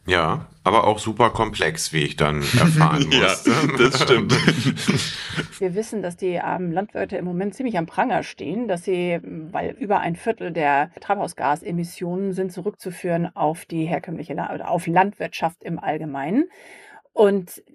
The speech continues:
Speaker 3: es ist im Moment ein eingeschränktes Vergnügen, als Landwirt täglich dieser harten Arbeit nachzugehen und dann auch noch als Klimasünder, ähm, am Pranger zu stehen, dass sie zeigen können, wie viel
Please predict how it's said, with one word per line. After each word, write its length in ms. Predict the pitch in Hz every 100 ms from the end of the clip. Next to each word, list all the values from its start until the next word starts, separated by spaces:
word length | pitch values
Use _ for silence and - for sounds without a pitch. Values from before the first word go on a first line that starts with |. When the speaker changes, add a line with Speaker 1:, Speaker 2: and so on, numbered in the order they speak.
| -
Speaker 3:
es 180 | 170 -
ist 160 | - 170
im 100 | 202
Moment 500 | 185 185 196 196 -
ein 240 | - 180 175
eingeschränktes 640 | 180 208 220 - 180 175
Vergnügen, 640 | - 170 175 214 202 202 220
als 280 | - 170 -
Landwirt 560 | 165 190 185 185 190 _
täglich 320 | - 180 185
dieser 260 | 180 180 165
harten 240 | 175 175
Arbeit 300 | - 190 202
nachzugehen 680 | 151 143 - 170 165 170 208
und 400 | - 180 170 -
dann 200 | 139 190
auch 260 | - 180 175
noch 340 | 175 175 -
als 320 | - 170 175
Klimasünder, 840 | - 196 208 175 165 165 165 165 170 -
ähm, 140 | 165
am 120 | 160
Pranger 360 | 170 156 165 170
zu 120 | 170
stehen, 320 | 170 170 202 - - - _ _ _
dass 120 | - 220
sie 120 | 226
zeigen 360 | - 214 226
können, 460 | 220 214 202 202 185
wie 160 | 190 220
viel 480 | - 220 214 214